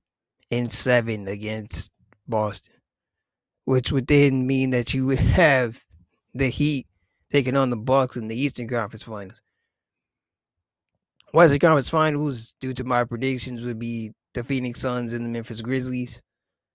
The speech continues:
I'm gonna go with Phoenix in seven. And on the Eastern Conference side, I'm gonna go with Milwaukee in six,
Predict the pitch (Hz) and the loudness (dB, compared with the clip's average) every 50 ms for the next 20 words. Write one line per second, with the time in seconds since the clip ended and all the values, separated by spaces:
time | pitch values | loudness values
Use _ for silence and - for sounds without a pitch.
0 | _ _ _ _ _ _ _ _ _ _ _ _ _ _ _ _ _ _ _ _ | _ _ _ _ _ _ _ _ _ _ _ _ _ _ _ _ _ _ _ _
1 | _ _ _ _ _ _ _ _ - 127 139 156 170 170 175 165 160 165 160 156 | _ _ _ _ _ _ _ _ -4 0 2 4 6 6 6 6 6 6 6 6
2 | - - 165 160 160 156 139 - 151 139 123 - - 151 147 135 135 139 151 - | 6 4 4 4 4 2 0 -2 -4 -4 -2 2 4 6 6 6 4 0 -2 -4
3 | - _ _ _ _ _ _ _ _ _ _ _ _ _ _ _ _ _ _ _ | -10 _ _ _ _ _ _ _ _ _ _ _ _ _ _ _ _ _ _ _
4 | _ _ _ _ - 143 135 135 135 131 131 131 139 131 139 143 139 131 135 139 | _ _ _ _ -4 -2 0 0 2 0 0 -2 -2 -2 0 0 0 0 0 2
5 | 160 160 156 - 139 131 143 135 127 123 127 - - 131 131 131 131 127 - 120 | 0 0 0 -2 -2 2 2 2 2 2 0 -2 2 4 4 4 4 4 2 0
6 | 123 131 127 131 127 127 120 113 117 123 120 123 123 113 110 113 120 120 117 117 | 0 0 0 -2 -2 -2 -4 -2 -2 0 0 0 0 0 0 -2 0 0 -2 -2
7 | 110 - - - - - - - _ _ _ _ _ _ _ _ _ _ _ _ | -4 -8 -12 -20 -20 -20 -20 -20 _ _ _ _ _ _ _ _ _ _ _ _
8 | _ _ _ _ _ _ _ _ _ _ _ _ _ _ _ _ _ - 117 117 | _ _ _ _ _ _ _ _ _ _ _ _ _ _ _ _ _ -12 -6 -2
9 | 123 123 117 117 123 123 120 120 120 117 - 117 107 104 104 98 95 - - 107 | 0 0 2 4 4 6 6 4 4 2 -4 -10 -10 -8 -10 -10 -12 -12 -12 -12
10 | 104 95 92 - - 101 95 73 _ _ - - - - - | -12 -12 -12 -10 -8 -8 -8 -10 _ _ -20 -20 -20 -20 -20